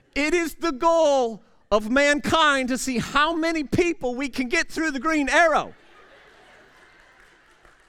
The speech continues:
You're with me. It's why you go to church here. It's, we're family. We're all the same.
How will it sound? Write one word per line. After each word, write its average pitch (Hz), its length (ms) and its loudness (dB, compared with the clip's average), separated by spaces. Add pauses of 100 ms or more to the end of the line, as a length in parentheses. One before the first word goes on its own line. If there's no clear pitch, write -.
(280)
You're 175 140 0
with 247 280 2
me. 170 240 -4 (500)
It's 185 140 -10
why 302 160 0
you 311 80 -2
go 302 100 -2
to 285 100 -4
church 311 380 0
here. 117 360 -6 (720)
It's, - 140 -20
we're 175 120 -10
family. 175 500 -6
We're 139 140 -8
all 175 140 -4
the 180 60 -8
same. 139 440 -8